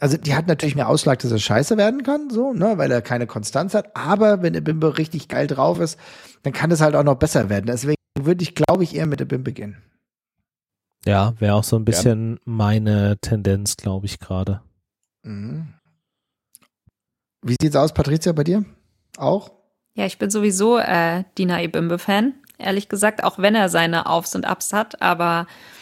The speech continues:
Speaker 4: wenn er dann seine Aufs hat, macht das schon viel Spaß. Ähm, klar, ist natürlich eine offensive Variante mit Nkunku und Dina Ebimbe, aber du hast ja auch die Dreierkette zumindest hinten stehen dann.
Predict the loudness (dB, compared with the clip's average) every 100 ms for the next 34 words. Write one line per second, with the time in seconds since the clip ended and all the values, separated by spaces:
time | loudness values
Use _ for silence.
0 | -14 -2 2 2 2 2 2 2 2 2
1 | 0 0 0 -2 -4 -4 -2 -2 -4 -8
2 | -4 -2 -2 0 2 2 0 -4 -2 0
3 | 0 0 -2 -4 _ _ _ 0 2 2
4 | 0 -2 0 0 -2 0 2 2 0 2
5 | 2 2 -2 0 0 2 2 4 2 2
6 | 0 0 0 -2 0 0 2 0 2 2
7 | 2 -2 -4 0 0 0 2 4 4 4
8 | 4 2 2 0 -2 0 0 -2 -4 0
9 | 2 2 -2 -8 -8 -8 -6 -4 -6 -4
10 | -4 -4 -6 -2 -2 2 2 0